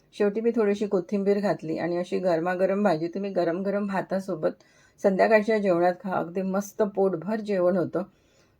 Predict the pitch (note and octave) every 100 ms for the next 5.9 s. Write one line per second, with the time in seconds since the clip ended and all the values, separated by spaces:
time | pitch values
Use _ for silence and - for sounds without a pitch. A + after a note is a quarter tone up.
0 | - F#3+ F#3+ G3 G3 F#3 G3 G3 G#3 A3+
1 | G#3 F3+ - F#3 F#3+ G3 E3+ F3 F#3 E3+
2 | - G3+ G3+ G3+ F#3+ F#3+ G#3+ F#3 F3+ F3+
3 | F3+ G#3 G#3 G#3 F#3 F#3+ F#3 G3 G#3 _
4 | _ _ _ _ - G3 G3 G#3 G3 F3+
5 | F#3 A3+ G#3 E3 F#3+ G3 E3 - -